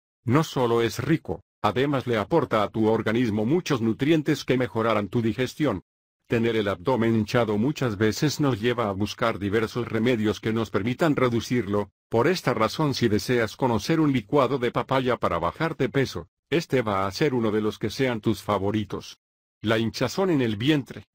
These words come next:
es uno de los padecimientos que sufren la mayoría de las personas. Esto principalmente se debe a los alimentos que ingerimos habitualmente,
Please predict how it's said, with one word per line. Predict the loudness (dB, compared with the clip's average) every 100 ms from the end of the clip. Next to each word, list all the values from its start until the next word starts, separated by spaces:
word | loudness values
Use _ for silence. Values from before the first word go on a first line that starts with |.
| -6
es | -4 0
uno | 0 2
de | 0
los | -2 -2
padecimientos | -2 -2 -2 -2 0 0 -2 -2
que | -4
sufren | 0 0 0 -2 -2
la | -2
mayoría | -2 -2 -2 -2 0
de | 0
las | 0
personas. | -2 -2 0 0 -2 -14 -18 _ _ _ _
Esto | 0 0 -2
principalmente | 0 0 0 0 0 2 0 -2 -4
se | -2
debe | 0 0 0
a |
los | 0 -2
alimentos | -2 -2 -2 -2 -4 -2
que | -2
ingerimos | -2 0 2 2 2 0
habitualmente, | -2 0 -2 0 0 0 -2